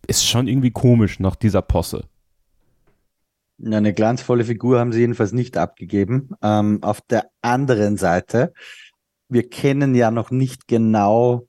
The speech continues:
Speaker 2: bis heute, wer was wann wo verbrochen hat. Also sehr viel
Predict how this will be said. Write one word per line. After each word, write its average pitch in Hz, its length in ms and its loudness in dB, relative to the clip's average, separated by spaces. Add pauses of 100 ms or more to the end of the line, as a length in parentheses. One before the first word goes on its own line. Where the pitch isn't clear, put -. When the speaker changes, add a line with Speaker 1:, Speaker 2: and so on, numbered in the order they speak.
(120)
Speaker 2:
bis - 280 -2
heute, 120 680 0
wer 113 640 0
was 110 340 -2
wann 107 300 -2
wo 110 100 0
verbrochen 101 580 -6
hat. 78 220 -8
Also 85 180 -8
sehr 107 220 0
viel 151 460 0